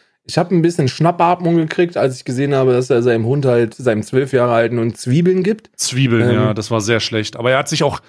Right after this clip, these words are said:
Speaker 2: äh, dem Video
Speaker 1: hm,
Speaker 2: danach
Speaker 1: s-
Speaker 2: bedankt, dass er den wusste er nicht.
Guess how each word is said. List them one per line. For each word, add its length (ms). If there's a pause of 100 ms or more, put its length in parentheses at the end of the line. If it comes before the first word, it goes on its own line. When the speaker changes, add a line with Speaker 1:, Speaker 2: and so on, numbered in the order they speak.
(200)
Speaker 2:
äh, 100
dem 180
Video 180
Speaker 1:
hm, 80
Speaker 2:
danach 220
Speaker 1:
s- 60
Speaker 2:
bedankt, 320
dass 140
er 80
den 240
wusste 220
er 40
nicht. 320